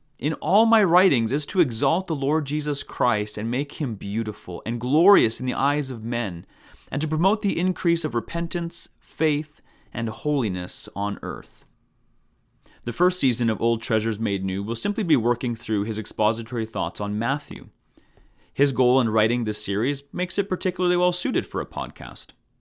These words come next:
First, he divides the text into small segments, usually averaging twelve verses. Second, he generally begins by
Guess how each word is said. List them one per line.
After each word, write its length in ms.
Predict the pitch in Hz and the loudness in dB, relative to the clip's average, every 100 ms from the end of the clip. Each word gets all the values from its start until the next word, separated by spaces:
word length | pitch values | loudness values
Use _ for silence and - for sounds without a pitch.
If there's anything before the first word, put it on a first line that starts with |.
| _ _ _ _ | _ _ _ _
First, 540 | - 143 104 190 - - - _ _ _ | -2 2 2 2 -10 -18 -20 _ _ _
he 100 | - | -4
divides 400 | 233 165 117 120 | -2 2 2 2
the 80 | 127 | -2
text 440 | 123 - 101 - 123 | -6 -2 -4 -4 -8
into 140 | 117 | -6
small 300 | - 117 107 | -4 -4 -2
segments, 640 | - 190 101 62 - - | 2 2 2 -8 -8 -6
usually 420 | 107 110 113 120 - | -2 -2 -2 -4 -2
averaging 500 | 98 101 98 98 98 | -2 -2 -4 -6 -6
twelve 340 | - 85 85 | -8 -8 -4
verses. 560 | 117 131 - - - - _ _ _ _ _ _ _ - | -4 -4 -8 -10 -14 -16 _ _ _ _ _ _ _ -12
Second, 560 | - 151 - 82 143 - _ _ _ _ | -4 -4 -4 -8 -8 -12 _ _ _ _
he 140 | - 190 | -4 2
generally 320 | 240 285 240 | 4 4 4
begins 460 | 160 113 120 127 | 2 2 0 0
by 340 | 117 120 110 | 0 2 2